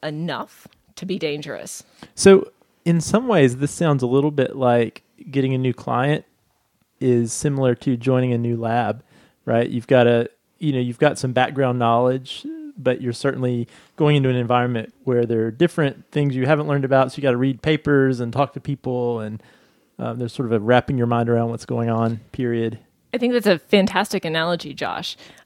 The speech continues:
Speaker 1: Um, you know, if you think about, say, grad school rotations, your first year of graduate school,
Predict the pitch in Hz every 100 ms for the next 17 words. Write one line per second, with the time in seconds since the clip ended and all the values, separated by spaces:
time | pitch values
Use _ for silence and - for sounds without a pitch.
0 | - 180 180 170 - 180 160 120 107 -
1 | 185 185 214 202 196 - 160 151 - -
2 | 151 160 175 175 - 165 165 165 151 170
3 | 165 226 294 285 - 170 - 170 160 -
4 | 160 170 170 123 120 180 - - 196 214